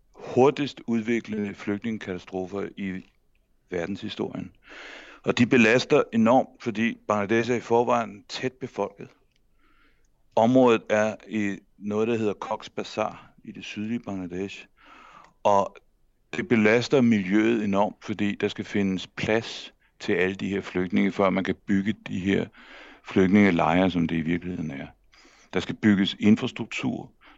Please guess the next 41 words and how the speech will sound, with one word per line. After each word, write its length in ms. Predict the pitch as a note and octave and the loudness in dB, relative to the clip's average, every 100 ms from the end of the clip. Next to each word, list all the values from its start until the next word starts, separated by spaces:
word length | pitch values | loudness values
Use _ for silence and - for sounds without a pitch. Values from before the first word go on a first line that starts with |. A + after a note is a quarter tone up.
| _ _ _ _ _ - | _ _ _ _ _ -4
der 80 | |
skal 160 | F2 G2 | -4 -4
bygges 460 | E2+ F#2+ E2+ D2+ D#2+ | -2 -2 -2 -4 0
veje, 460 | E2 F2+ G#2+ A#2+ - | 2 4 4 4 0
og 60 | G2 | -6
der 60 | |
skal 160 | F2 G2+ | -6 -8
skabes 420 | - F#2+ F2+ - - | -2 0 0 -2 -4
adgang 460 | G#2+ - G#2+ - | -4 -2 -4 -4
for 180 | - G2+ - | -10 -10 -4
alle 160 | G#2 | -4
de 120 | G2+ G#2 | -2 -4
mange 400 | F2+ F2 G2 - _ _ _ _ | -2 -2 -4 -10 _ _ _ _
organisationer, 680 | - F2 E2+ E2+ - G2 G2 | -12 -8 -8 -6 -6 -4 -4
der 220 | F#2+ F2+ F2+ - - | -6 -10 -12 -16 -10
hjælper 340 | F#2 - - F2 _ _ | -10 -10 -16 -18 _ _
flygtningene 560 | - F#2 E2+ G#2 F#2+ F2 | -8 -8 -6 -4 -2 -2
med 260 | E2+ E2+ - - | -2 -4 -6 -6
at, 120 | E2 - _ - - - - - | -6 -8 _ -20 -20 -20 -20 -4
at, 300 | - E2 E2 - | 0 2 2 0
at 100 | E2 | -2
få 100 | - | 2
mad 360 | E2+ E2+ F2 - - | 4 6 4 2 -2
og, 240 | - F2 D#2 - _ _ - | -2 -2 -2 -10 _ _ -6
og, 400 | F2 D#2 E2+ - | -4 -2 -4 -6
og 80 | E2 | -2
sundhed 400 | F#2 E2+ F#2+ F2+ | 2 4 6 4
og 140 | D#2 | 2
alle 100 | E2 | 2
de 120 | E2+ | 2
andre 160 | D#2+ E2+ | 2 2
ting, 260 | - E2+ | 0 -2
som 120 | - E2 | 0 0
humanitær 420 | E2+ D#2+ D#2+ F2 | 2 0 0 -2
bistand 440 | - D#2+ - E2 | -4 -6 -6 -4
er. 160 | D#2 D#2+ - - - - - - | -4 -8 -10 -20 -16 -12 -6 0
Og 100 | A2+ | 2
det 100 | F#2+ | 4
belaster 420 | G#2 G2 G2+ A#2+ | 6 6 6 6
miljøet 440 | G#2 F2+ F#2+ G#2 | 6 6 2 2
meget. 320 | E2 C#2+ F2 | -2 -4 -8